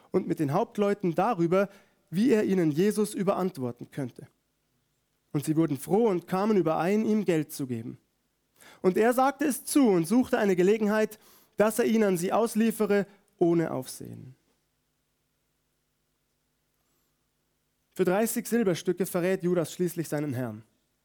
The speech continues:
Um wie viel Geld es sich dabei wirklich gehandelt hat, das lässt sich heute nicht mehr eindeutig rekonstruieren. Die einen sprechen von lediglich etwa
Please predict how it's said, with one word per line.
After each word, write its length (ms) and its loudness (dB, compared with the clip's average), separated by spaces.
Um 120 0
wie 120 4
viel 180 2
Geld 240 2
es 140 -2
sich 140 -4
dabei 280 2
wirklich 300 -2
gehandelt 340 0
hat, 160 -2
das 140 -2
lässt 220 -2
sich 140 -6
heute 240 0
nicht 220 -2
mehr 180 0
eindeutig 560 0
rekonstruieren. 840 0
Die 100 0
einen 280 0
sprechen 420 -4
von 180 -2
lediglich 460 0
etwa 340 -2